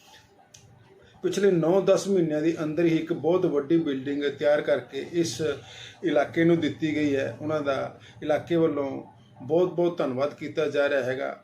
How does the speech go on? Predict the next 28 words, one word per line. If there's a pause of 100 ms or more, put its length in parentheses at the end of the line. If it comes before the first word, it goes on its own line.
(100)
ਆਓ
ਅੱਜ
ਆਪਾਂ
ਇਸ (280)
ਲਾਇਬ੍ਰੇਰੀ
ਦੇ
ਤੁਹਾਨੂੰ
ਦਰਸ਼ਨ
ਕਰਾਈਏ
ਕਿ
ਇਹ
ਲਾਇਬ੍ਰੇਰੀ (260)
ਕਿਹੜੀ
ਹੈ (200)
ਔਰ
ਕਿੱਥੇ
ਕਰਕੇ
ਬਣੀ
ਹੋਈ
ਹੈ
ਔਰ
ਇਸ
ਦੇ
ਅੰਦਰ
ਜਿਹੜੇ
ਬੱਚੇ
ਨੇ
ਉਹ